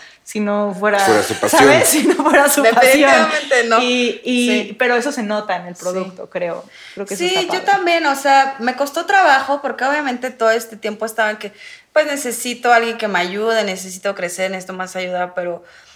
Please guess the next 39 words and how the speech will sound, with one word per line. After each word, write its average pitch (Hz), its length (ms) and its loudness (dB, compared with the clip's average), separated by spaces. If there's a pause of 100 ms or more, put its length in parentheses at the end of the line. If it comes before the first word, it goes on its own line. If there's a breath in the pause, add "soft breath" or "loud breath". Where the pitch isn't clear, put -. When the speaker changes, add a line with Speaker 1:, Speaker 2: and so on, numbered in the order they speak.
(140 soft breath)
Speaker 3:
conforme 262 440 0
avanzo, 311 960 2
la 220 200 4
verdad 226 140 8
es 233 100 -6
que 285 60 -6
agradezco 208 480 0
más, 180 380 -6 (100)
porque 196 260 -10
sí, 240 240 -4
a 214 80 2
mí 220 140 -2
me 240 60 -2
Speaker 1:
Ujú. 247 80 -6
Speaker 3:
encanta 220 320 -4
ese 226 160 -10
contacto 185 560 -8
con 170 200 -16
cada 196 480 2
una 185 200 -6
de 180 60 -4
las 160 160 -4
cosas 175 280 -14
que, 156 380 -12
que 170 120 -10
he 165 100 -16
creado 165 480 -4 (440 loud breath)
y 208 140 -8 (260)
porque 269 240 0
me 330 80 0
ha 339 100 0
permitido 254 680 -2
desarrollarlas, 196 880 0
entenderlas, 175 800 -6 (460 soft breath)
eh, 170 400 -10 (400)
y 196 160 0
a 190 80 6
la 190 260 4
vez 233 720 -2